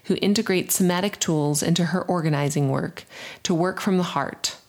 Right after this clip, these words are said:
as well as focusing on interdependence and social justice in her yoga classes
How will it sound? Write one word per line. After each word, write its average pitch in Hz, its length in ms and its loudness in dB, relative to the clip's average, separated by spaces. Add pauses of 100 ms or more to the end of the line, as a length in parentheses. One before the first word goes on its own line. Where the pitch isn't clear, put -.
(460)
as 175 160 0
well 190 220 2
as 190 140 2
focusing 208 560 2
on 160 180 2
interdependence 160 840 2
and 156 160 0
social 180 320 2
justice 151 540 0
in 156 120 0
her 170 140 2
yoga 156 320 0
classes 143 720 -4